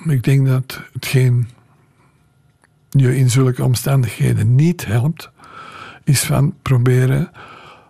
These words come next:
rondom de put, zal ik het noemen, rondom het moeras te stappen en te doen alsof er niks gebeurd is en zo rap mogelijk je leven proberen te hervatten.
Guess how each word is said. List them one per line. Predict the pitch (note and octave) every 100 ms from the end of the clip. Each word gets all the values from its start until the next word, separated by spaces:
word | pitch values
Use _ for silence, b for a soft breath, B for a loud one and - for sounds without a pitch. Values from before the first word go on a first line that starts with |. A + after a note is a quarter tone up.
| B _
rondom | - A#2+ B2 B2+ A2+ B2+ C#3 D#3 - _ _ _ _ _ _
de | B2 A#2+
put, | - C#3+ - - - B B B B
zal | - C3
ik | C3
het | C3+
noemen, | D3 D#3 F#3+ -
rondom | C#3 C3 C3+ C#3 A#2+ -
het | B2+
moeras | - B2+ A#2+ A2 - - - - B B B B B B B B B _ _ _
te | -
stappen | B2 - C#3 B2+ C#3 D3 -
en | - B2+
te | B2
doen | A#2 B2+ C3 C#3
alsof | D#3 B2 A#2+
er | A#2
niks | A#2+ B2
gebeurd | - A2+ C3+ C3
is | D3 -
en | B2+
zo | B2+
rap | B2+ -
mogelijk | - B2+ C3 - -
je | A#2+ A#2 -
leven | - B2 A#2+ C#3+
proberen | - A#2+ B2+ A#2+
te | -
hervatten. | A#2 G#2+ A#2 A#2+ -